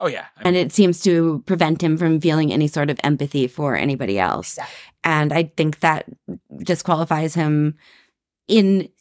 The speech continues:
Speaker 2: this particular instance of the way that he's processed that and processing that.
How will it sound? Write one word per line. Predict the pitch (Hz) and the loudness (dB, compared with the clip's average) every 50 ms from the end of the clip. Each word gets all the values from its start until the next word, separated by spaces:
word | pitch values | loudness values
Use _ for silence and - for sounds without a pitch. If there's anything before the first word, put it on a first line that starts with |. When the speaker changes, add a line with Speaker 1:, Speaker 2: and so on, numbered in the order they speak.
| - | -6
Speaker 2:
this | 175 175 220 208 - - | 0 2 2 2 2 -2
particular | - - 208 190 - - 214 208 - - 190 175 175 165 156 - - | -4 0 0 0 0 2 0 0 0 0 -2 0 0 0 0 0 0
instance | 170 170 165 - - - 165 143 85 - 165 - - | 0 0 0 0 -4 -4 -4 -4 -4 -4 -6 -6 -2
of | - 160 165 160 | 0 0 0 2
the | 156 170 | 0 0
way | 160 160 170 175 165 170 170 170 | 0 2 2 2 4 4 2 2
that | 151 139 147 | 2 0 0
he's | 165 170 147 | 0 -2 -2
processed | - - 147 - 139 - - 131 135 - - - | -2 0 0 0 0 0 -2 -2 -2 -4 -6 -2
that | 147 135 113 110 95 - - - - - - - _ | 0 2 2 2 2 0 -4 -10 -20 -20 -20 -12 _
and | - 147 151 151 | -2 -2 -2 0
processing | - 156 113 143 - 143 135 139 - 160 143 143 143 143 139 131 123 | 0 0 0 0 0 -2 -4 -2 0 0 0 2 2 2 2 0 0
that. | - 123 101 82 64 95 - - | 0 0 2 2 0 0 -2 -6